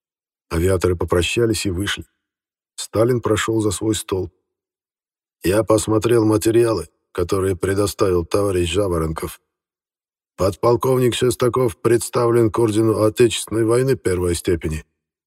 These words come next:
Старший лейтенант Северов к званию дважды героя. Стоит согласиться с мнением их командования. И все-таки старший лейтенант Северов слишком молод для такой серьезной и ответственной должности, товарищ Сталин.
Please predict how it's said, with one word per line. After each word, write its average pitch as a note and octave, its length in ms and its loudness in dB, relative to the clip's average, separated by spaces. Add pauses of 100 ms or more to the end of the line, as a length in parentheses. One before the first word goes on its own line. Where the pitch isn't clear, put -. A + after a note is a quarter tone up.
(360)
Старший G2 560 0
лейтенант A#2 480 2
Северов A#2+ 500 2
к F#2 100 -8
званию A2+ 480 4
дважды A2+ 400 4
героя. A2 380 4 (1040)
Стоит A#2+ 560 2
согласиться F#2+ 680 -2
с - 80 -8
мнением G2 420 0
их E2 100 -4
командования. D#2+ 680 -4 (1200)
И A2+ 140 2
все-таки G#2+ 460 2
старший A2+ 400 2
лейтенант A2 340 4
Северов A2 400 2
слишком B2 400 -2
молод G2 360 2
для F#2 120 0
такой G2 260 0
серьезной G#2 520 0
и G2+ 40 2
ответственной G#2 460 0
должности, F2 460 0
товарищ G2 320 0
Сталин. E2 320 -4